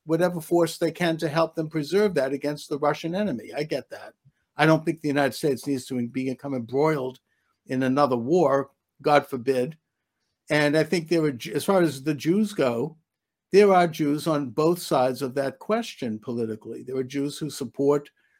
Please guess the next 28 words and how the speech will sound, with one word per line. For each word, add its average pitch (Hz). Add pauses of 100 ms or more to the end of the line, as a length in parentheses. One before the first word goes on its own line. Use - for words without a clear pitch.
(340)
a 123
more 143
internationalist 139
position 131
and, 123
and 123
getting 135
involved 131
in 123
wars. 135 (360)
And 143
there 165
were 165
those 170
who 190
opposed. 208
Look, 175
on 160
my 175
program, 202
I 143
just 165
had 151
on 147
the 143
ambassador 139
from 156
Poland. 208